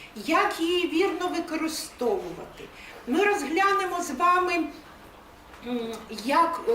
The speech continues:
доглядати за шкірою обличчя, які існують,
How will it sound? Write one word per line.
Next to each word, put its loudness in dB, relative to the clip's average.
доглядати 0
за -2
шкірою -6
обличчя, -8
які 0
існують, 0